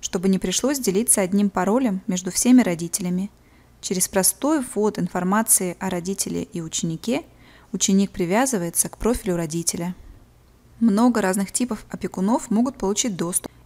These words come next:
и несколько учеников могут быть привязаны к родительскому профилю. Когда заходите в Power School,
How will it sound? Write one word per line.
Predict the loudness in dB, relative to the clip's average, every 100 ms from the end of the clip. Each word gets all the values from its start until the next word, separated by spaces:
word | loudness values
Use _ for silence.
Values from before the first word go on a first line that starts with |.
| -2
и |
несколько | 2 4 2 0 -6
учеников | -6 -2 -4 0 0 0 -6 -20 -6
могут | 0 0 0
быть | -4
привязаны | -4 -2 2 2 2 0 -2
к | -4
родительскому | -2 0 0 0 -2 -4
профилю. | -4 -4 -6 -6 -10 -16 -20 -20 -20 -20 -10
Когда | -4 0 0
заходите | 0 0 -2 -2 -6
в | 2
Power | 4 4
School, | 0 -2 -4 -4